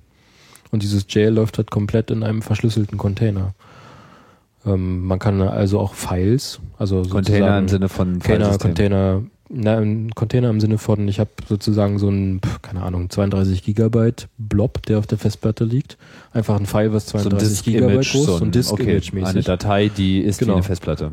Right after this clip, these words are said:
Speaker 1: Und dann
Speaker 2: Mhm.
Speaker 1: benutze ich das sozusagen als Festplatten-Device
Speaker 2: Mhm.
Speaker 1: und mach da aber eine Verschlüsselung drauf.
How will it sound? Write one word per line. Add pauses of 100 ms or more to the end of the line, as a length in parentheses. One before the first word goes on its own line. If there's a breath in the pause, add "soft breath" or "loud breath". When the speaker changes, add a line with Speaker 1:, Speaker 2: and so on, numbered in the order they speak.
Speaker 1:
Und
dann
Speaker 2:
Mhm.
Speaker 1:
benutze
ich
das
sozusagen
als
Festplatten-Device
Speaker 2:
Mhm. (240)
Speaker 1:
und
mach
da
aber
eine
Verschlüsselung
drauf.